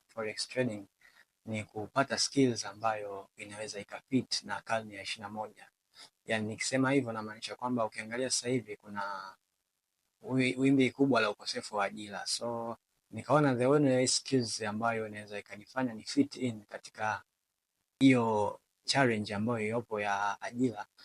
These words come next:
ni kujifunza forex trading, ambayo ni skills ambayo unaweza uka apply muda wowote, mahali popote. Ya, ni wewe na internet. In. Um,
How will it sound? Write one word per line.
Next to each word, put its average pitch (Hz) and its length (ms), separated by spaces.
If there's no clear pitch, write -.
ni 107 100
kujifunza 113 500
forex - 480
trading, 98 360
ambayo 107 420
ni 104 140
skills 127 320
ambayo 110 420
unaweza 104 380
uka 107 160
apply 123 460
muda 127 260
wowote, 147 720
mahali 117 280
popote. 98 640
Ya, 98 260
ni 104 300
wewe 151 400
na 98 280
internet. - 500
In. 110 120
Um, 117 320